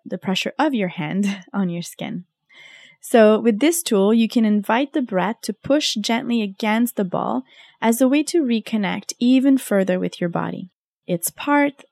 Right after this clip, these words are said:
and the breath itself. So for example, if you put the breath onto your rib cage, let's say on the side of the ribs, you can call in your attention and try to breathe sideways, kind of expanding the side of the ribs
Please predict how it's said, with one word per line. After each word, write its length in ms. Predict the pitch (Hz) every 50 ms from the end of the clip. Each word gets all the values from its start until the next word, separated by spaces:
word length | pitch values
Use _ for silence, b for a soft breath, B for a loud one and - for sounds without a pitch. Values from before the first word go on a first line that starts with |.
| _
and 400 | - 226 254 269 277 277 269 - - - _
the 120 | - 208 202
breath 300 | 185 180 156 170 - -
itself. 540 | 175 - - - 370 - - - - - - _ _ _ B B B B B B B -
So 100 | - 247
for 140 | 226 254 240
example, 580 | 233 226 226 240 226 226 226 220 233 226 220
if 160 | 220 214 -
you 60 | 220 202
put 260 | - - 226 220 _
the 120 | 240 220
breath 420 | 202 202 208 202 202 202 196 - -
onto 360 | - 202 196 196 190 - - 208
your 420 | 196 190 190 190 180 180 175 180
rib 300 | 190 226 247 240 247 -
cage, 500 | - 254 240 233 226 226 226 226 220 -
let's 160 | - 185 -
say 80 | - 185
on 160 | 170 175 175
the 160 | 175 180 180
side 380 | - - - 202 190 196 196 185
of 100 | 180 180
the 140 | 180 175 185
ribs, 480 | 247 285 320 302 254 269 - - B B B B B B B B B B -
you 260 | 202 208 214 220 214
can 540 | - 226 214 202 196 190 190 185 185 - - _
call 420 | - - - 214 202 202 202 202 196 -
in 480 | - 202 196 196 196 196 196 196 196 190
your 160 | 190 180 175
attention 840 | 175 185 - 247 247 247 247 233 - 247 240 233 233 233 233 233 220
and 240 | - - 190 185 190
try 240 | - - 214 196 190
to 160 | - - 196
breathe 440 | 185 196 196 202 202 196 196 190 190
sideways, 1200 | - - - - - - 214 214 208 208 208 208 202 202 190 196 190 185 208 233 254 294 320 320 -
kind 160 | - 233 214
of 120 | 208 208 -
expanding 720 | - 196 - - - - 214 208 214 214 214 220 226 226 214
the 80 | 208 196
side 640 | - - - - - 196 196 208 233 254 277 269
of 140 | 285 277 254
the 120 | 262 247 214
ribs 480 | 202 190 190 220 277 294 285 - -